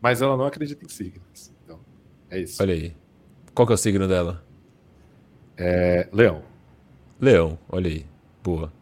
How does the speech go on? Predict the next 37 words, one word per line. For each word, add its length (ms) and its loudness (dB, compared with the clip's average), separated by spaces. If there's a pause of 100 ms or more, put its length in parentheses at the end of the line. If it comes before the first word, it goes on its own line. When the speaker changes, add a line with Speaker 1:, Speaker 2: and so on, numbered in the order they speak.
(520)
Speaker 2:
Minha 180 2
digníssima 480 2
também 300 2
é 60 4
aquariana, 600 2 (100)
então 400 -8 (160)
me 60 -6
dou 100 6
bem 200 0
com 100 -12
pessoas 300 -2
de 60 2
aquário. 340 -2 (760)
É, 760 6 (320)
Speaker 1:
É 60 -4
o 40 8
Speaker 2:
diga 120 8
aí. 60 -2
Speaker 1:
zero 200 8
absoluto, 580 0
né? 160 -8 (600)
Speaker 2:
É 120 -2
o 40 -2
zero 200 0
absoluto, 500 -2
exatamente. 640 -10 (420)
É... 1300 6 (720)
Pergunta 320 0
do 240 4
Alex 300 8
Savian. 440 4
"Vou 160 0
repassar 420 6
a 40 8
pergunta 380 2
do 80 0
Leopão." 480 4